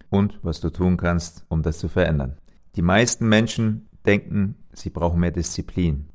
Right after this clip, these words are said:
mehr Strategie, mehr Fokus. Aber was sie wirklich brauchen, ist eine höhere Frequenz. Du kannst nicht aus Angst handeln und Liebe erwarten. Du kannst nicht aus Zweifel performen und Vertrauen ernten. Und du kannst auch nicht im Mangel leben und Fülle manifestieren.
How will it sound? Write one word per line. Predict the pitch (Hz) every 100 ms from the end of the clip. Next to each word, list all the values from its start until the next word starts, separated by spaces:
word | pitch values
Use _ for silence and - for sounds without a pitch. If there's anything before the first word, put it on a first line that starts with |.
| -
mehr | 82 76
Strategie, | - 76 78 76 90 69 - -
mehr | 85 73
Fokus. | - 101 - 80 - - - -
Aber | 85 85
was | 87 -
sie | 85
wirklich | 117 120 85 -
brauchen, | 85 80 73 71 - - -
ist | 92 101
eine | 85
höhere | 92 90 87
Frequenz. | 82 82 95 87 80 - - -
Du |
kannst | - 120 -
nicht | 95 82
aus | 76
Angst | 87 90 -
handeln | 82 78 76 73 - - - -
und | 85 80 - -
Liebe | 98 107 90
erwarten. | - - 60 - 82 -
Du | 156
kannst | - 135 -
nicht | 92
aus | 90 -
Zweifel | 107 117 - 104
performen | 92 90 - 101 107 117 123 - - -
und | 92
Vertrauen | 82 92 80 98 104
ernten. | 98 101 95 80 73 - - -
Und | -
du |
kannst | 110 107
auch | 110
nicht | 107 107
im | 98
Mangel | 98 110 117 113
leben | 117 123 127 120 - -
und | 107 90 - -
Fülle | - 139 120 113
manifestieren. | 107 104 85 92 - 117 90